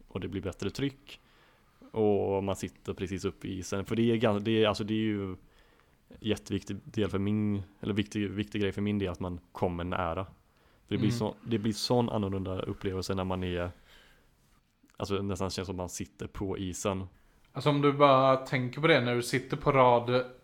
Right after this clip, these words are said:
Speaker 2: tre eller två i Skandinavien, du ser inte ett skit.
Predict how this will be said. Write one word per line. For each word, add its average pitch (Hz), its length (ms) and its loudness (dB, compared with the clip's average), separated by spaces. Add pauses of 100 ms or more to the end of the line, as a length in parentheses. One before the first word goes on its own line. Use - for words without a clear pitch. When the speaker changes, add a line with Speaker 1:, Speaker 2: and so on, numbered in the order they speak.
(140)
Speaker 2:
tre 123 320 4
eller 120 180 2
två 123 420 0
i 120 140 0
Skandinavien, 120 720 -2
du 120 80 -4
ser 131 340 2
inte 127 300 -2
ett - 140 -4
skit. - 840 -4